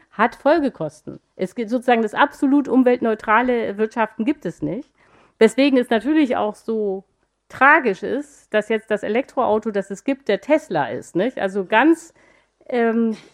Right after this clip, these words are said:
knappe Energie, nämlich Elektroenergie, wird jetzt verschwendet, damit da drei Tonnen durch die Gegend bewegt werden. Das ist einfach irre. So, das heißt, was man, glaube ich, äh, was klar ist, ist, wir brauchen Energie.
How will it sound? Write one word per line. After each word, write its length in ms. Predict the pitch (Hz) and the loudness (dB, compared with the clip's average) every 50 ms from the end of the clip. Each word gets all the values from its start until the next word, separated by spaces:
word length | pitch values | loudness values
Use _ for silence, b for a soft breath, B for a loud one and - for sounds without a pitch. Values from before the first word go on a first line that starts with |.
| b b b b - - | b b b b -20 -8
knappe 400 | - 254 233 240 285 - - 311 | -2 2 4 4 4 2 2 0
Energie, 720 | 311 311 - - 254 254 240 226 202 208 220 240 285 330 | 0 0 0 2 2 2 2 2 0 -2 -2 0 2 2
nämlich 440 | 330 285 226 233 233 226 226 - - | 2 2 2 0 -2 -4 -4 -6 -6
Elektroenergie, 1080 | 180 214 233 285 302 - - 233 202 190 190 190 180 175 175 180 208 247 294 302 226 | -4 -2 -2 -2 -2 -4 -4 -4 -2 -2 -2 -2 -2 -2 -4 -4 -4 -4 -4 -2 -2
wird 180 | 196 226 220 233 | -2 -2 -2 -2
jetzt 200 | 247 254 - _ | -4 -6 -4 _
verschwendet, 600 | 233 208 196 - - 208 233 285 302 294 254 - | -4 -4 -4 -2 -2 2 2 4 2 2 0 -2
damit 260 | 247 240 240 240 214 | -2 -2 -2 -2 -2
da 140 | 240 226 214 | 0 -2 -2
drei 240 | - - 202 208 208 | -2 -2 -2 -4 -2
Tonnen 400 | - - 320 311 277 214 175 156 | 0 2 4 4 4 4 2 -2
durch 160 | 156 160 - | -4 -6 -8
die 340 | - 180 165 151 113 - - | -6 -4 -4 -4 -4 -8 -8
Gegend 480 | - 202 196 190 165 165 151 - - _ b b b b b b | -6 -4 -4 -2 0 -2 -2 -2 -6 _ b b b b b b
bewegt 480 | 196 185 175 208 190 170 - - _ | -2 0 2 4 2 2 2 0 _
werden. 240 | 185 175 165 156 160 | 2 2 2 2 0
Das 100 | 185 - | -2 -2
ist 140 | 240 233 - | -2 -2 0
einfach 300 | 311 320 226 220 226 - | 0 0 0 -2 -4 -4
irre. 380 | - 233 233 175 156 - - - b b b b b | -2 -2 -2 -4 -6 -10 -12 -16 b b b b b
So, 220 | b - 233 226 | b 0 2 2
das 180 | 214 240 240 - | 2 2 0 2
heißt, 220 | 262 269 277 - | 2 0 2 2
was 120 | 269 254 - | 0 -2 0
man, 220 | 262 240 247 233 | 0 0 0 0
glaube 280 | 240 247 233 233 220 226 | 0 0 0 0 0 -2
ich, 220 | 220 - - _ | -8 -12 -12 _
äh, 460 | - 202 214 214 208 202 202 202 202 196 - _ _ | -6 -4 -2 -2 -2 -4 -4 -6 -8 -10 -14 _ _
was 340 | _ - 208 214 214 - - | _ 0 2 2 2 0 -4
klar 320 | - 233 247 277 330 330 311 | -4 -2 0 2 2 2 0
ist, 120 | 285 - | -2 -4
ist, 160 | 285 254 - | -6 -4 -2
wir 120 | 254 240 208 | -2 -2 2
brauchen 360 | 214 214 226 226 220 220 - | 4 4 4 4 4 2 0
Energie. 600 | 190 202 190 170 185 226 294 277 196 170 165 | 2 2 0 0 2 2 2 2 2 0 -6